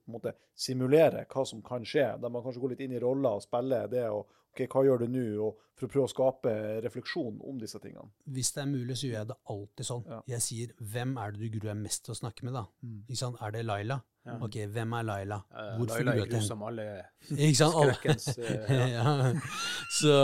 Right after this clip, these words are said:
Speaker 2: men, men, altså, gjør det helt
Speaker 1: Mm.
Speaker 2: spesifikt,
Speaker 3: Ja.
Speaker 2: for det gjør det
Speaker 3: Mm.
Speaker 2: mye lettere å se for seg hvilke innsigelser man får, hvilke f-, feller man kan gå i, og ikke minst de andre i ledergruppa,
Speaker 1: Mm.
Speaker 2: at de skjønner, "Ah, men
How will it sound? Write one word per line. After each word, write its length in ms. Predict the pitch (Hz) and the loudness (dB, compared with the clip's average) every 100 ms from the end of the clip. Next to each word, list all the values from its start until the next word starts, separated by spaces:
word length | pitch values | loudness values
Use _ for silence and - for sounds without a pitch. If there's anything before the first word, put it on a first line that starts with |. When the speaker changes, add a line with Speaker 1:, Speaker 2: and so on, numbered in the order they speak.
| 135 131 127 135 | 10 8 4 6
Speaker 2:
men, 180 | 156 175 | 6 6
men, 160 | 185 196 | 6 4
altså, 160 | 165 202 | 4 6
gjør 160 | 165 | 6
det 120 | 196 143 | 4 2
helt 240 | 160 220 | 2 2
Speaker 1:
Mm. 60 | - | 0
Speaker 2:
spesifikt, 540 | 139 127 120 143 220 233 | 2 2 2 0 0 0
Speaker 3:
Ja. 80 | 160 | 2
Speaker 2:
for 80 | |
det 140 | 175 180 | 4 4
gjør 160 | 175 175 | 4 4
det 60 | |
Speaker 3:
Mm. 20 | |
Speaker 2:
mye 180 | 180 165 | 4 4
lettere 360 | 190 - - 127 | 2 -2 -6 0
å 40 | |
se 220 | - - 123 | 2 2 0
for 60 | - | -2
seg 160 | 143 131 | -2 -2
hvilke 320 | 123 110 131 127 | -4 -4 -8 -6
innsigelser 760 | 123 131 - 143 120 120 120 - | -2 0 0 0 -2 -2 -4 -2
man 120 | 127 | -6
får, 280 | 120 151 147 | -4 -4 -2
hvilke 240 | 123 113 117 | -4 -6 -8
f-, 420 | 113 120 110 - - | -10 -14 -14 -14 -6
feller 220 | 135 117 | -4 -4
man 120 | 113 | -6
kan 160 | 131 127 | -6 -6
gå 220 | 117 160 | -4 -4
i, 40 | 185 - _ | -6 -10 _
og 100 | 151 | -6
ikke 200 | 139 147 | -4 -2
minst 240 | 139 127 139 | 0 -2 -4
de 80 | |
andre 380 | 156 147 117 113 | -2 -2 -4 -4
i 80 | 131 | -4
ledergruppa, 480 | 135 107 104 127 151 | -4 -4 -6 -4 -6
Speaker 1:
Mm. 60 | 104 101 - | -6 -10 -10
Speaker 2:
at 120 | 113 | -8
de 100 | 131 | -4
skjønner, 340 | 123 123 139 - | -2 -2 -4 -8
"Ah, 240 | - 160 135 _ - _ - | -8 -6 -6 _ -20 _ -6
men 260 | 127 131 | -4 -4